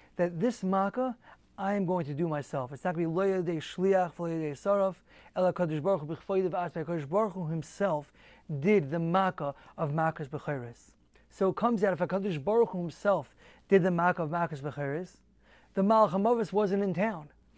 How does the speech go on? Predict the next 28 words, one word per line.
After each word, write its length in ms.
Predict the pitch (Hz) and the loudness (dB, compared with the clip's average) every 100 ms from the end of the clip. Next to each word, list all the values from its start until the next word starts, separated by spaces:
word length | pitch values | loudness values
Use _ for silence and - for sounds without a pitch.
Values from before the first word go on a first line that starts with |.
| - - - | -20 -4 4
If 160 | 208 | 4
the 100 | 180 | 6
Malach 260 | 208 214 196 | 4 4 2
HaMavis 400 | 196 214 208 196 | 2 2 2 0
wasn't 260 | 196 180 | 0 0
in 140 | 180 160 | 0 -2
town, 380 | 170 156 190 208 _ - _ | 0 -2 -2 -8 _ -20 _
therefore, 680 | 143 147 185 156 - 160 202 - - | -4 4 4 4 0 0 0 -4 -10
the 100 | - | -2
dogs 340 | 156 190 190 151 | 2 4 2 -2
weren't 260 | 175 185 | -2 -2
barking. 460 | 151 208 214 156 147 _ _ - - - | 0 -2 -2 -10 -20 _ _ -20 -20 -18
Says 340 | - 202 226 | 0 4 6
the 140 | 220 | 4
Pasuk, 600 | 185 220 262 - 151 - - _ _ _ _ _ _ _ - - _ - | 2 4 2 0 -10 -12 -20 _ _ _ _ _ _ _ -20 -20 _ -4
"HaKadosh 3000 | 180 202 208 185 277 269 214 208 208 214 202 185 208 190 185 160 180 170 165 156 - 156 131 - - - 214 185 247 214 143 | 2 4 4 2 2 2 -2 -2 0 0 -2 -4 -2 -2 -2 -2 -4 -2 -4 -6 -4 -4 -6 -10 -20 -2 0 4 4 4 6
Baruch 280 | 247 294 247 | 8 10 8
Hu, 60 | |
it's 80 | 190 | 2
all 140 | 269 269 | 0 2
that 100 | 247 | 2
you 100 | 254 | 0
should 160 | - | 0
know 80 | 247 | 2
that 120 | 233 | 2
HaKadosh 400 | 220 226 190 151 | 4 4 2 2
Baruch 320 | 190 285 277 | 8 8 8
Hu 260 | 190 190 170 | 2 -2 -2